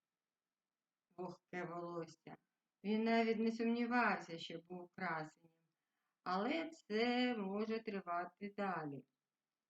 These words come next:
«Досить. Фріда також не зможе поїхати», заявила Лусія. «Я хотів би побачити це від-,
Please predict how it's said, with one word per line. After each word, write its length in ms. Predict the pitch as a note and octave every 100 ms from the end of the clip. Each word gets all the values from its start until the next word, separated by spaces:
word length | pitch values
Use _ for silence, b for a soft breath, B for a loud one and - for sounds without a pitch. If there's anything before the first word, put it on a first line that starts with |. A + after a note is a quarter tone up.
| _ _
«Досить. 840 | F#3+ F#3 - - - A3 B3+ - - _ _ _ _ _ _ _ _ _ _ _ _ _ _ _ _ -
Фріда 640 | A3 B3 A#3+ C4 D4+ D#4 - - _ _ -
також 440 | D#4 - A#3+ -
не 180 | A#3+ A3
зможе 540 | A3 A3+ G#3+ G#3+ G#3+
поїхати», 840 | G#3+ G#3+ G#3+ G#3+ G#3+ G#3 G#3 G3+ G#3 _ _
заявила 640 | G3 G3+ F#3 F3 F#3+ A3+ A3+
Лусія. 680 | D#3+ D#3 - D#3+ D#3 D#3 - - _ _ _ -
«Я 220 | B3 B3+
хотів 520 | B3+ A#3 - C#4+ E4 -
би 340 | C#4+ C#4+ C#4 C#4 C4+ _ _ _ _ _ _ _
побачити 800 | C4+ B3 C#4 C#4 C4 B3 B3 B3
це 220 | - B3
від-, 420 | A3+ A#3+ A3 A3+